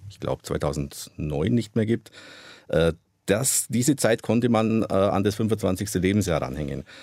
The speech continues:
Aber die Zeit des freiwilligen Wehrdienstes nicht. Allerdings gab's dann oder gibt es aktuell für den freiwilligen Wehrdienst Kindergeld während der Zeit des freiwilligen Wehrdienstes.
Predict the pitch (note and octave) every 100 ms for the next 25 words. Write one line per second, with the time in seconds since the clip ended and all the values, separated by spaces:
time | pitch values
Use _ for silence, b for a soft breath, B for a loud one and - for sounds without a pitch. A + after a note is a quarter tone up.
0 | B - D#2+ E2+ - - E2+ F#2 F#2+ F#2
1 | - C#2+ F2+ A#2 B2 A#2+ G#2 F#2+ G#2 G2+
2 | - G2+ - G2+ G#2 - - G#2 A#2 D3
3 | C#3 - D#2+ G#2+ - - - B B B
4 | - F2+ G#2 A2+ - F2 - C#3 - E2+
5 | E2 F2 - E2+ D#2+ B2+ D#3 G2+ G2+ D2+
6 | E2+ G#2 G#2 G2 F2+ F#2 E2 - C#4 E2+
7 | C#2+ C#2+ D2+ G2 F2+ - C#2+ C2+ B1+ -
8 | - C#2+ D2 E2 E2 D#2+ E2+ G2 G#2 A2
9 | G#2